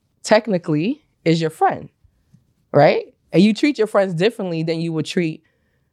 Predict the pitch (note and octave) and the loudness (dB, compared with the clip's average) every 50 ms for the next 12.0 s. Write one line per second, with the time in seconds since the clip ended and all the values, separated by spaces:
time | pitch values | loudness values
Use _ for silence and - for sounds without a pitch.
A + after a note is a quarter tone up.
0 | _ - - - F#3 E3+ D#3+ D#3 D3+ D3 D3 D3 C#3 C3+ - C#3+ C#3 - C#3 C3+ | _ -8 0 2 2 4 4 2 0 -2 -4 -6 -6 -6 -6 -8 -8 -4 -4 -6
1 | C3 - - C3+ C#3 C3+ C3 B2+ C3+ - _ _ _ _ _ - C#3+ C3+ F3+ G3+ | -6 -6 -10 -8 -8 -8 -8 -10 -12 -16 _ _ _ _ _ -6 0 2 4 4
2 | G#3 F#3 C#3+ C3+ C#3 - - - D3 _ - - _ _ _ _ _ _ _ _ | 4 2 -2 -4 -6 -8 -10 -10 -14 _ -20 -20 _ _ _ _ _ _ _ _
3 | _ _ _ _ _ _ - - - F#3+ E3+ E3 E3 D#3+ F3+ G3+ G3+ A#3+ A3 - | _ _ _ _ _ _ -8 2 4 6 6 6 4 2 -2 -2 -2 -2 -4 -2
4 | - F#3 F3 E3+ - F#3+ E3+ E3 - D#3+ D3+ C#3+ D3+ E3+ F#3 E3 D3+ D3+ D3+ C#3+ | -2 -2 -2 -2 -2 -4 -4 -4 -6 -6 -6 -4 -4 -4 -4 -4 -4 -6 -8 -8
5 | - E3+ C#3+ C#3+ D3 - C#3+ D3+ D#3 C#3+ C#3+ C#3 C3+ C3 C3+ _ _ _ _ _ | -8 -6 -6 -6 -8 -8 -4 -2 -2 -2 -2 -2 -4 -8 -12 _ _ _ _ _
6 | _ _ _ _ _ _ _ _ _ _ _ - - - E3 D#3 - D3 D3+ C#3 | _ _ _ _ _ _ _ _ _ _ _ -14 -4 -2 -2 0 0 0 -2 -2
7 | C3+ C#3 C#3+ D3+ C#3+ - - - - F3 - _ _ _ _ _ _ _ _ _ | -4 -4 -6 -8 -8 -10 -14 -16 -16 -18 -20 _ _ _ _ _ _ _ _ _
8 | _ _ _ _ _ _ _ _ _ _ - _ _ _ _ _ _ _ _ _ | _ _ _ _ _ _ _ _ _ _ -20 _ _ _ _ _ _ _ _ _
9 | - - - E3 D#3 D3 D3 C#3 - - _ _ _ - - F#3+ G#3 G3 G3+ - | -10 0 2 2 4 2 0 -4 -8 -14 _ _ _ -4 -2 0 0 0 -2 -4
10 | - F#3+ F#3 F#3 F3+ F3+ F3+ F3+ F3 E3+ D3+ D3 D3 - - F3 E3 D#3+ - - | -4 -4 -4 -4 -4 -4 -6 -6 -4 -6 -6 -8 -8 -4 -2 -2 -2 -2 -2 -4
11 | D#3 D3+ - - D#3 D#3 D#3+ D3 D3 D#3 - - D3+ D3+ C#3+ D3+ D3 C#3+ C#3+ D3+ | -4 -4 -4 -8 -6 -4 -4 -4 -4 -6 -8 -8 -6 -4 -4 -4 -4 -4 -8 -10